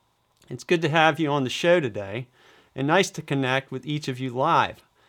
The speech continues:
You know, feel free to put in the chat what location you're logging in from. Also, to ask a question, just put the word "question" in all caps in front of your comment so we can see it.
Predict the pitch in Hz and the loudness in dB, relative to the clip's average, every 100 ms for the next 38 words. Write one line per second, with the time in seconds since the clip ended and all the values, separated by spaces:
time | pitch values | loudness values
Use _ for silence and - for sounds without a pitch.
0 | _ _ 151 143 - 226 233 233 214 170 | _ _ -6 -4 2 2 2 -2 0 0
1 | - 175 190 220 220 127 113 131 139 160 | 0 -2 0 -4 -4 -2 -2 0 -2 0
2 | 165 160 135 135 143 139 135 131 131 127 | -4 -2 -2 -2 -4 -4 -2 0 0 0
3 | 135 208 202 113 95 - _ _ _ - | -2 -2 -2 -6 -8 -14 _ _ _ -20
4 | _ _ - 170 269 - 143 131 151 165 | _ _ 2 6 6 6 2 2 -2 0
5 | 214 208 254 - 135 117 - 127 123 165 | 0 0 -6 -2 0 0 -4 -8 -2 -2
6 | 196 - 202 202 160 147 143 - - 220 | -2 -2 -4 -2 -2 0 -2 -4 -2 2
7 | 269 - 120 107 120 - _ _ _ - | 2 0 -6 -6 -8 -10 _ _ _ -10
8 | 139 151 185 196 - 123 131 - 131 - | -2 4 4 4 2 2 2 -2 -8 -4
9 | 143 139 127 120 160 165 131 113 - 123 | -4 -4 -6 -6 0 2 2 -2 -6 -6
10 | 123 120 110 - 160 117 | -6 -6 -6 0 0 0